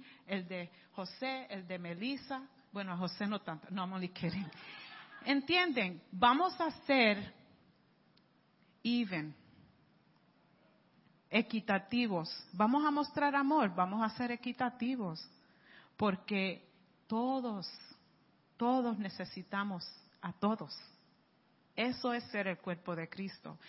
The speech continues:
Y no es fácil porque tenemos personalidades, preferencias, tenemos nuestro juicio, tenemos nuestras actitudes, tenemos nuestros días buenos, días malos. Eso todo es parte del ser humano. No es que vamos a andar como robots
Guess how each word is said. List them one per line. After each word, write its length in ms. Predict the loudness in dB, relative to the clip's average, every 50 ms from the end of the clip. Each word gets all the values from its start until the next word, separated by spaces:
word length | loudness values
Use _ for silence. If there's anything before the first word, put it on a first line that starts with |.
| -20 -20 -20 _
Y 140 | -6 -4 -4
no 100 | -2 -2
es 140 | -4 -4 -6 -2 6
fácil 420 | 8 10 10 10 6 2 0 0
porque 300 | 0 -2 -4 -4 -6 -8
tenemos 520 | -4 -4 -2 0 2 2 2 2 0 -2 -6 -10 -12 -2
personalidades, 1040 | -2 0 0 0 -4 -4 -2 -2 -2 -2 -2 -2 0 2 2 2 2 0 -2 -6 -8 -10 -18 _ _ _ _ -6
preferencias, 920 | -6 -6 -4 -4 -2 0 0 0 0 -2 -6 -8 -6 -4 -2 -2 -2 -4 -10 -16 -20 -20 -20 -20 -16 _
tenemos 440 | -4 -2 -2 0 -2 -2 -4 -4 -4
nuestro 340 | -4 -6 -6 -4 -4 -4 -4
juicio, 720 | -2 -2 0 0 -2 -2 -6 -8 -6 -6 -4 -4 -4 -6 -4
tenemos 400 | -4 -4 -4 -4 -6 -8 -8 -6 -6
nuestras 440 | -6 -6 -6 -4 -4 -4 -4 -4 -6 -6
actitudes, 920 | -6 -6 -6 -6 -8 -8 -6 -6 -4 -4 -2 -2 -2 -2 -4 -4 -4 -6 -8
tenemos 460 | -8 -6 -6 -6 -8 -8 -10 -8 -6
nuestros 480 | -4 -6 -6 -6 -6 -8 -6 -6 -6 -4
días 400 | -2 0 2 2 0 0 -2 -4
buenos, 420 | -2 -2 0 0 -2 -4 -6 -6
días 400 | -6 -6 -4 -2 -2 -4 -4 -2
malos. 460 | 0 0 2 2 2 0 -2 -6 -8 -14 -18 -20 -20 -20 -16 _
Eso 300 | -2 0 0 0 -2 -6 -6
todo 300 | -2 -2 0 0 0 0
es 100 | -2 -2
parte 340 | -2 -4 -4 -2 -4 -6 -6
del 120 | -6 -8
ser 220 | -6 -4 -4 -4 -2
humano. 520 | -4 -4 0 0 0 2 0 -2 -4 -6 -10 -16 _ _ _
No 100 | -4 -4
es 100 | -4 -2
que 140 | -2 -2 2
vamos 320 | 2 2 2 0 -2 -4 -6
a 40 |
andar 260 | -6 -4 -4 -6 -6 -6
como 260 | -8 -6 -6 -6 -4
robots 480 | -2 -2 -4 -2 -4 -6 -6 -8 -10